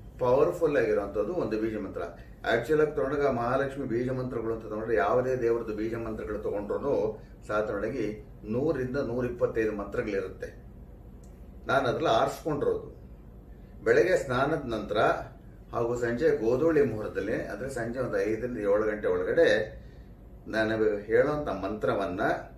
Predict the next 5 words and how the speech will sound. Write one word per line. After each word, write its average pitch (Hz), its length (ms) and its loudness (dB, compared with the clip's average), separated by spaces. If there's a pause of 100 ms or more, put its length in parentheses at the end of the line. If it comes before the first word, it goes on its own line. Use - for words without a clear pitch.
(1200)
ಹೊಸ 156 240 2 (240)
ಕೆಂಪು 123 420 2
ವಸ್ತ್ರ 110 300 0 (160)
ಧರಿಸಿ, - 640 -4 (380)
ಅಂದ್ರೆ - 500 2